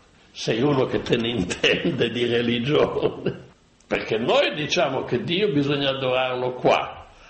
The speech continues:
Voi ebrei dite che bisogna adorarlo là. Allora spiegami un po' le cose, le cose come stanno". E lì c'è la grande sorpresa,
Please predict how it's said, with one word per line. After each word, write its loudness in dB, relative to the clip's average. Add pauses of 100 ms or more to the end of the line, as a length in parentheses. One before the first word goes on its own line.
(300)
Voi 4
ebrei 0
dite 2
che 4
bisogna 2
adorarlo 0
là. 0 (220)
Allora 0
spiegami -2
un -4
po' -2
le -8
cose, -6 (340)
le 2
cose 0
come -8
stanno". -8 (1900)
E -4
lì -4
c'è -10
la -8
grande -10
sorpresa, -14